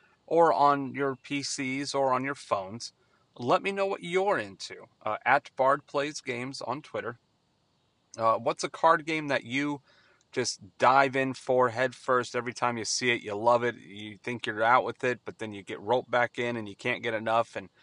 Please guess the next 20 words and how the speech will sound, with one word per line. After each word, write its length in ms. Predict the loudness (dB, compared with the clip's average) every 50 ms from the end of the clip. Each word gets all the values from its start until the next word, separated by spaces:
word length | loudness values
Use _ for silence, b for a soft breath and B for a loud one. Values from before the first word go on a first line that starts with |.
| b b b b -12
this 120 | -12 -10
beautiful 460 | -4 -2 -2 -2 0 -2 -2 -2 2
love-hate 480 | 4 4 4 4 2 -2 -6 -6 -4 -4
relationship 680 | -4 -2 -2 -2 -2 -4 -6 -8 -8 -6 -6 -6 -4
that 160 | -4 -6 -6 -2
card 300 | 0 2 2 2 0 -4
game 200 | -6 -6 -6 -8
players 400 | _ -4 -4 -4 -4 -8 -12 -6 0
have 280 | 2 2 2 0 -2
with 220 | -6 -8 -8 -6 _
their 180 | -8 -8 -8
respective 580 | -10 -10 -12 -8 -4 -4 -4 -4 _ -14 -14 -10
games 460 | -8 -6 -4 -4 -4 -6 -8 -12 -16 _ b b b b b b b b b b _
is 220 | -10 -6 -4 -2
something 560 | 0 0 2 2 0 0 0 -4 -6 -6 -6
to 140 | -6 -10 -10
beholden, 600 | -10 -10 -12 -10 -8 -8 -8 -8 -10 -16 -20 _ b b b b b b _
because 340 | -12 -2 0 0 0 0 -2
it 80 | -4
is 400 | -4 -6 -6 -6 -8 -8 -8 -10